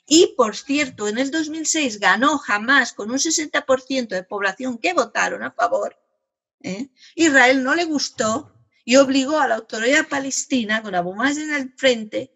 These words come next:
de hacer un golpe de Estado. A Hamas no le gustó porque habían ganado ellos, dejaron de trabajar por el Parlamento, detuvieron a todos los, mm,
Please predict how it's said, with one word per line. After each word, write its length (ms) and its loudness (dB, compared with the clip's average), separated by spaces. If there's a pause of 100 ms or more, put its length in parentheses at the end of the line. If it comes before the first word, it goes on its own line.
(280)
de 220 4
hacer 280 -2
un 140 -4
golpe 260 0
de 80 -4
Estado. 560 -2 (160)
A 160 -4
Hamas 300 -2
no 80 -6
le 100 4
gustó 340 0
porque 200 -4
habían 200 -8
ganado 360 -2
ellos, 320 -4 (300)
dejaron 560 0
de 200 -12 (120)
trabajar 440 -2
por 160 -10
el 140 -14
Parlamento, 680 -2 (200)
detuvieron 680 -2
a 140 -6
todos 400 -2
los, 280 -8
mm, 260 -8